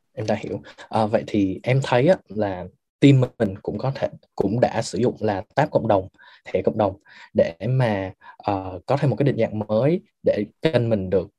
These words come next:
tiếp cận nhiều người xem hơn. Nhưng mà em thấy cách mọi người sử dụng tab cộng đồng nó rất là khác so với những cái nhà sáng tạo khác.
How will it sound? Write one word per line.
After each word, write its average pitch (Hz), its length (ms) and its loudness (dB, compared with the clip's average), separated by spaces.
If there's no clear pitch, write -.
tiếp 165 120 4
cận 123 140 6
nhiều 127 260 4
người 104 100 0
xem 117 200 0
hơn. 123 180 0
Nhưng 123 120 0
mà 110 80 0
em 117 160 -2
thấy 127 200 0
cách 180 160 -2
mọi 139 220 2
người 101 220 0
sử 92 160 -4
dụng 110 200 -2
tab - 100 -2
cộng - 120 -4
đồng 107 360 0
nó 123 120 -2
rất 170 120 6
là 143 100 4
khác - 240 0
so 113 300 4
với 113 280 2
những 107 220 -4
cái 113 240 -2
nhà 123 100 0
sáng 113 140 -4
tạo 120 140 -2
khác. 135 180 -2